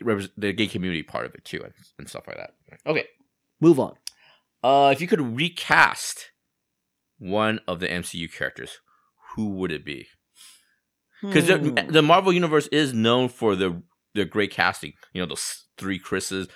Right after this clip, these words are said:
Speaker 1: the two Toms.
Speaker 2: So
Speaker 1: They
Speaker 2: you
Speaker 1: are cast really well.
Speaker 2: So you're saying actually recast a character kinda like what happened with,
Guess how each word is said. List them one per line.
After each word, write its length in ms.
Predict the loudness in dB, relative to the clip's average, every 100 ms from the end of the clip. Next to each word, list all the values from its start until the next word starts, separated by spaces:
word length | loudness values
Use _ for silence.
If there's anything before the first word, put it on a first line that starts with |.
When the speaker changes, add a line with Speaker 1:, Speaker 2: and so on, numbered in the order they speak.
| -14
Speaker 1:
the 80 |
two 200 | -10 -8
Toms. 540 | -6 -2 0 0 -2 -8 -2
Speaker 2:
So 280 | 2 4 4
Speaker 1:
They 80 |
Speaker 2:
you 60 | 4
Speaker 1:
are 100 | 2
cast 360 | 4 4 4 0
really 200 | 0 0
well. 280 | 0 -4 0
Speaker 2:
So 120 | 2
you're 160 | 4 2
saying 480 | 6 6 6 2 -2 _ _ _ _ -2
actually 280 | 0 4
recast 560 | 4 4 2 2 0 -2 -8
a 60 |
character 380 | -2 0 0 -2
kinda 240 | -2 0 2
like 320 | 2 0 -2
what 100 | -2
happened 360 | -2 -2 -4
with, 300 | -2 -4 -6